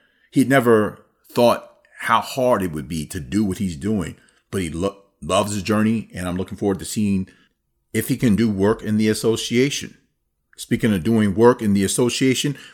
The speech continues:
we are at the quarter mark of the season, and there are some awards to be doled out, no doubt. We have a small sample size of how guys are doing, but I think we can pretty much tell what's going on in the association.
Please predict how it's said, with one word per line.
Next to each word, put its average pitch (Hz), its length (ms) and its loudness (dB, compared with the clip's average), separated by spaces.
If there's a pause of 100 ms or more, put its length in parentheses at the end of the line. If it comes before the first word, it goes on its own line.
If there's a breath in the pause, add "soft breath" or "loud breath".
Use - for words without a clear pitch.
we 147 160 4
are 113 140 6
at 127 180 -2
the - 60 -8
quarter 123 400 0
mark 107 360 0
of 92 140 -6
the 90 80 -6
season, 104 640 -2 (260 soft breath)
and 85 140 -6
there 92 100 -2
are 107 60 -2
some 107 220 -2
awards 101 580 -2
to - 80 -12
be 85 160 -4
doled 90 420 -4
out, - 380 -6 (100)
no 90 260 -4
doubt. 82 420 -10 (300 loud breath)
We 143 100 4
have 190 160 2
a 135 40 -2
small 135 300 0
sample 131 320 -6
size 85 320 0
of 73 60 -14
how 85 240 -2
guys 80 320 -4
are 80 40 -8
doing, 101 380 0
but 90 320 0 (300 loud breath)
I 135 100 4
think 156 300 -2
we 127 100 2
can - 560 0 (240)
pretty 170 160 0
much 120 220 0
tell 107 320 2
what's 98 280 -2
going 95 300 -2
on 95 340 -2
in 95 180 -2
the 90 120 -2
association. 98 760 -4